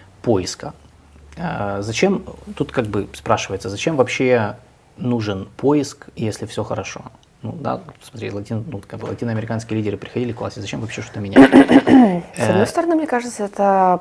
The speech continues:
Speaker 2: политический ход и политическая кампания для
Speaker 1: Да.
Speaker 2: того, чтобы утвердиться в качестве вот какого-то уникального лидера, наверно.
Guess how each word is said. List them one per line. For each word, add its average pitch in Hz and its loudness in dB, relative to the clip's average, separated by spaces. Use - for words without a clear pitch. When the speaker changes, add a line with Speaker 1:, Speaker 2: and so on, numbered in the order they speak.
Speaker 2:
политический 175 -2
ход - -6
и 294 0
политическая 202 -4
кампания 175 -2
для 185 -6
Speaker 1:
Да. 165 -8
Speaker 2:
того, 170 -4
чтобы 165 -8
утвердиться 170 -6
в - -18
качестве 151 -6
вот - -12
какого-то 165 -4
уникального 151 -6
лидера, 143 -4
наверно. 226 -4